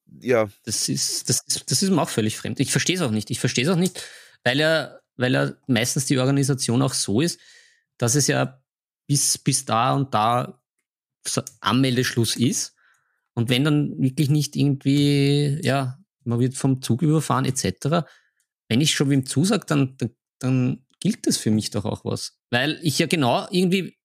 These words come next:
Speaker 2: also ich, mir geht's so, ich sehe genau den, der organisiert das, der rechnet mit was, der kauft was vielleicht ein, der bereitet Sachen vor. Dann kann ich den doch nicht so im Regen stehen lassen, dass ich sage, "Ja, ich komm eh", und dann kommt man nicht.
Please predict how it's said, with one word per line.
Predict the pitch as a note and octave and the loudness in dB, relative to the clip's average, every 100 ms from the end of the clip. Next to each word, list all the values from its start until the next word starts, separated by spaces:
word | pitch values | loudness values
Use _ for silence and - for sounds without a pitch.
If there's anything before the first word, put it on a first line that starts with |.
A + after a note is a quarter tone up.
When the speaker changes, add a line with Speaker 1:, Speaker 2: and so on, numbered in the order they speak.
| _ - | _ -6
Speaker 2:
also | C3+ - | -2 0
ich, | E3+ G#3+ | 0 2
mir | D3 F#3+ | 0 0
geht's | D3+ - | -2 -2
so, | F3+ | -2
ich | D3+ | 0
sehe | - C#3+ | 0 0
genau | C#3 A2+ | 0 0
den, | - B2 | -2 -2
der | E3+ A#2+ | 0 0
organisiert | G#2+ G#2+ - B2 C3 | 0 0 0 -2 0
das, | G#3+ | -2
der | - A2 | 0 0
rechnet | A#2 - E3+ | -2 -4 -4
mit | F#3 | -2
was, | F#3 E3+ | 0 0
der | C3 | -2
kauft | - G#2+ - | 0 -2 -2
was | G#2+ | -6
vielleicht | - F#2+ E2+ - | -4 -4 -4 -4
ein, | D#3 E3 E3 - - | -2 -2 -4 -8 -6
der | B2+ | -4
bereitet | - A2 G#2+ A2+ - | 0 0 -2 -2 -2
Sachen | F#2 - G2 | -2 -2 -4
vor. | - G2 A2 G#3 - - - _ - | -6 -2 0 -2 -6 -20 -20 _ -2
Dann | B2+ C3+ - _ | 0 0 -4 _
kann | - G2 | -2 0
ich | C#3 - | 0 0
den | D3+ D#3 | 0 0
doch | D#3 C#3 | 0 0
nicht | C#3 - | 0 -2
so | - C3+ | -2 2
im | C#3 | 2
Regen | B2+ A2 A#2+ | 2 2 0
stehen | - C#3+ | 0 0
lassen, | C#3 A#2 C3+ | 0 0 0
dass | B2+ | 0
ich | B2 | 0
sage, | B2+ A#2+ | 0 0
"Ja, | B2+ F3+ G3+ | 2 2 0
ich | - | -2
komm | - C3+ | -2 0
eh", | A2+ A#2+ F3+ | 2 0 0
und | F3 | -2
dann | F3 E3 | -2 -2
kommt | G#3 D4+ - | -2 -2 0
man | G#2 | 0
nicht. | G2 - | 0 -4